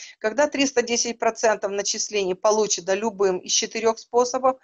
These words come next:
можно сделать новый депозит такого же номинала или большего, э, чтобы активировать новый цикл триста десять процентов после этого и продолжить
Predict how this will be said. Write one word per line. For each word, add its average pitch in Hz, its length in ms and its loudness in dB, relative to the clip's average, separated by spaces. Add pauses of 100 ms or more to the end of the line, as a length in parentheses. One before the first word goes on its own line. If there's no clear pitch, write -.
(260)
можно 277 300 4
сделать 262 400 2
новый 233 380 4
депозит 175 520 -2
такого 247 460 4
же 269 160 -2
номинала 254 680 2 (320)
или 262 220 2
большего, 190 800 2 (480)
э, 196 120 6
чтобы 233 300 4
активировать 233 760 2
новый 226 320 0
цикл 220 420 -8
триста 202 420 -6
десять 196 400 -8
процентов 330 680 0 (220)
после 277 400 0
этого 262 420 4 (240)
и 262 120 -2
продолжить 262 800 2